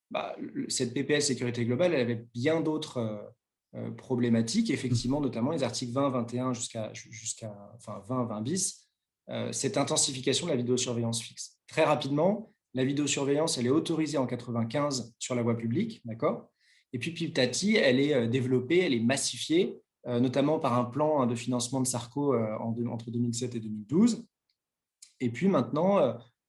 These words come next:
euh, on cherche à l'intensifier encore plus. Comment, euh, je, je, je, je sais pas si je rentre à ce point dans les détails, hein, mais en gros, le, l'article vingt, c'est, euh,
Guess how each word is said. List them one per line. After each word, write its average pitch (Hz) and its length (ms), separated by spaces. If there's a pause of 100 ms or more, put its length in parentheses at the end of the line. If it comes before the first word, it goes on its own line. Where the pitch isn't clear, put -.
(100)
euh, 113 180
on 120 80
cherche 151 340
à 127 60
l'intensifier 123 560
encore 117 320
plus. - 560 (480)
Comment, 156 480
euh, 127 120
je, 117 200
je, 120 240
je, - 160 (160)
je - 120
sais - 100
pas 156 100
si - 100
je 131 80
rentre 131 220
à 131 40
ce - 120
point 143 100
dans 139 100
les 131 120
détails, 127 360
hein, 131 120
mais 135 100
en 123 160
gros, 131 260
le, 151 120
l'article 131 500
vingt, 151 260
c'est, 151 400
euh, 127 180